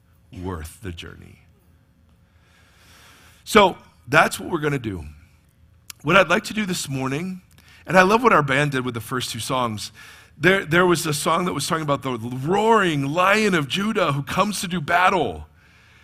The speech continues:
And then the second song was, "Worthy is the Lamb." And this juxtaposition is central to what Revelation's trying to do. God will judge the world and fight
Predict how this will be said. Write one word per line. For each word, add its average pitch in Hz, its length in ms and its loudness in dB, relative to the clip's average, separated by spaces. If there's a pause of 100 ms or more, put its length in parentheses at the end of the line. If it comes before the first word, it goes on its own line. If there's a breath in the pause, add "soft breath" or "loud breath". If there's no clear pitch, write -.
(180 soft breath)
And 131 80 -6
then 202 100 2
the 185 80 2
second 190 360 0
song 143 280 0
was, 120 140 -6
"Worthy 175 320 0
is 165 100 2
the 143 120 -2
Lamb." 123 600 -2 (1300 soft breath)
And 165 220 0
this 196 460 2
juxtaposition 160 880 0
is 117 100 -6
central 240 880 2
to 147 140 -8
what 147 160 -2
Revelation's 131 600 -2
trying 110 280 -6
to 95 80 -8
do. 76 260 -14 (800 loud breath)
God 226 460 10
will 180 120 2
judge 208 560 6
the 185 100 0
world 202 420 4
and 165 160 -2
fight 190 320 4